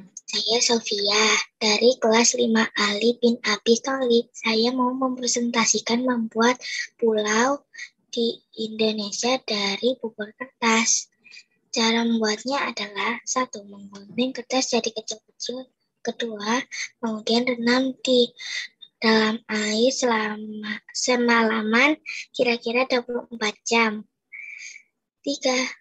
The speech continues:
tumbuk sampai menjadi bubur, kemudian disaring dan diperas. Empat, masukkan setengah bagian tepung kanji dan air dua gelas ke dalam panci, lalu aduk-aduk di atas api,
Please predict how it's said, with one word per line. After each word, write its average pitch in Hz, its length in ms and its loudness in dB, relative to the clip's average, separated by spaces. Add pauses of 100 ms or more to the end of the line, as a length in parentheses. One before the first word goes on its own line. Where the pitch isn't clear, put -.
(260)
tumbuk 220 560 -4
sampai 254 400 2
menjadi 254 640 0
bubur, 262 400 -4
kemudian 247 640 -4
disaring 226 640 -2
dan 262 240 -6
diperas. 220 880 -4 (1500)
Empat, 240 560 -2
masukkan 254 640 -2
setengah 254 560 0
bagian 254 400 2
tepung 269 400 -8
kanji 226 480 -2
dan 262 240 -2 (240)
air 233 240 2 (240)
dua 240 320 -2
gelas 226 640 0
ke 311 160 -4
dalam 226 400 0
panci, 262 480 -4 (240)
lalu 226 320 0
aduk-aduk 226 1040 -2
di - 160 0
atas 214 320 -2
api, 262 400 4